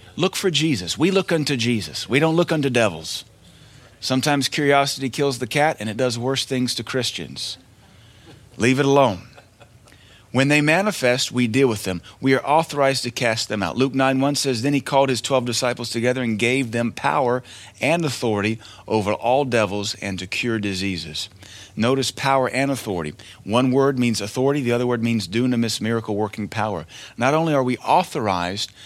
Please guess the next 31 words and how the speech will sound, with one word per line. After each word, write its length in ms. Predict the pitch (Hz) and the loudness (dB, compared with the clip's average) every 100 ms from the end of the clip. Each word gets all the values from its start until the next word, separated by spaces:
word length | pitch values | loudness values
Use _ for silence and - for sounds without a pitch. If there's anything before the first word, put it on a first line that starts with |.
| - | -18
but 120 | - 101 | -6 0
we 100 | 117 | 0
also 260 | 120 123 | 0 -2
have 220 | 113 110 | -2 -4
the 60 | 101 | -4
power 560 | - - 135 98 82 80 - - | -6 -2 -2 -2 -8 -12 -20 -14
to 100 | - | -8
do 160 | 98 113 | -2 0
what 140 | 104 | -2
we're 80 | 101 | -4
called 300 | 95 98 90 | -4 -4 -4
to 40 | - | -6
do. 140 | 87 - - - | -10 -12 -20 -12
Police 380 | - 127 196 - | -2 2 2 2
officers 480 | 170 147 123 123 113 | 2 2 -4 -2 -2
are 80 | 107 | 2
authorized, 800 | 131 147 113 95 78 71 - - - - | 2 2 0 -2 -2 -6 -12 -12 -20 -4
but 140 | 113 - | -4 -2
their 100 | 117 | -6
power 380 | - 165 156 | 0 0 2
is 100 | 120 | 0
called 220 | - 110 104 | -2 -4 -4
a 20 | |
forty 300 | - 123 113 | -4 -4 -2
caliber 360 | 120 110 104 | -2 -2 -2
Glock. 420 | 92 104 78 - - - - - - - - - - - - - | -2 -2 -2 -8 -16 -20 -20 -20 -20 -20 -20 -20 -20 -20 -20 -4
Pump 220 | 139 139 | 0 2
action 300 | 131 131 - | 2 2 0
shotgun, 560 | 113 - 123 113 101 80 | 0 2 0 0 -4 -2
street 280 | - 139 123 | -4 -4 -4
sweeper, 400 | - 98 87 | -4 -4 -6